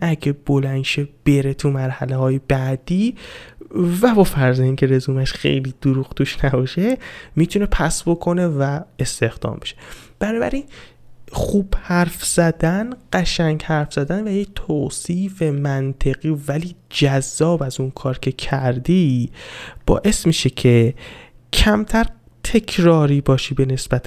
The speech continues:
بقیه و یکی این که آقا به تو اعتماد بکنه. این اچ آره اگر به تو اعتماد بکنه و اگر با خودش فکر بکنه که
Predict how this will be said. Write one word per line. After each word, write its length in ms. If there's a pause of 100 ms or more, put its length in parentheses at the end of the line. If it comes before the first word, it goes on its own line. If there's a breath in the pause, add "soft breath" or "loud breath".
(160)
بقیه 720 (960 loud breath)
و 100
یکی 420
این 140
که 140
آقا 160
به 180
تو 240
اعتماد 800
بکنه. 400 (180)
این 340
اچ 280 (100)
آره 360 (480)
اگر 280
به 120
تو 140
اعتماد 640
بکنه 600 (480 loud breath)
و 100
اگر 220
با 140
خودش 320
فکر 260
بکنه 320
که 260